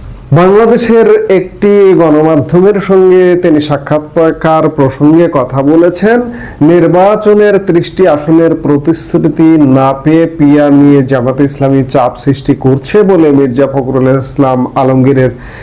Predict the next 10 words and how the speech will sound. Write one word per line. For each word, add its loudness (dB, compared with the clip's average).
যে 2
ভাষ্য -2
প্রচার -2
করেছে -2
কলকাতার -2
সংবাদ 0
মাধ্যম -2
এই 2
সময়, -2
সেটিকে -2